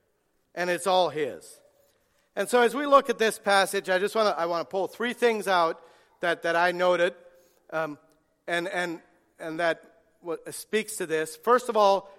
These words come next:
faith is more than words. Note in the first part where he says, "What good is it, my brothers and sisters, if someone says he has faith,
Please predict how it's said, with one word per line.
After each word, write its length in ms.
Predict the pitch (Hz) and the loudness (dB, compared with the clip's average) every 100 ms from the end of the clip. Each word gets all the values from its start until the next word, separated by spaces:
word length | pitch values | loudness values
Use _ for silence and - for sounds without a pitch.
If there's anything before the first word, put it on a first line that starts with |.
| _ | _
faith 600 | - 220 233 240 - - _ _ _ - | 0 4 4 2 -8 -20 _ _ _ -6
is 220 | 185 156 | -6 -2
more 320 | 180 196 202 | 2 4 4
than 260 | 196 180 165 | 2 -2 -2
words. 600 | 185 160 113 - - _ _ _ _ _ - | 0 0 -4 -12 -20 _ _ _ _ _ 0
Note 360 | 196 247 247 | 2 2 0
in 140 | 208 185 | -8 -6
the 100 | 170 | -2
first 340 | 226 233 233 | 2 2 2
part 300 | 214 208 208 | 2 2 2
where 140 | 190 175 | -2 -2
he 60 | |
says, 360 | 165 185 175 180 | -2 -2 -2 -4
"What 360 | 202 208 269 | 0 0 0
good 140 | 285 262 | 0 0
is 160 | 240 | 2
it, 140 | 220 220 | 0 0
my 140 | 185 | -4
brothers 360 | 170 175 180 160 | -2 -4 -4 -10
and 100 | 165 | -10
sisters, 520 | 180 170 - 202 - _ _ - | -10 -8 -6 -6 -8 _ _ -10
if 120 | 170 | -8
someone 420 | - 220 233 220 | 0 2 2 0
says 500 | - - 214 240 285 | -4 -2 4 4 4
he 120 | 269 | 2
has 300 | 247 214 185 - | 2 2 0 -6
faith, 360 | 180 165 190 | -4 -2 -4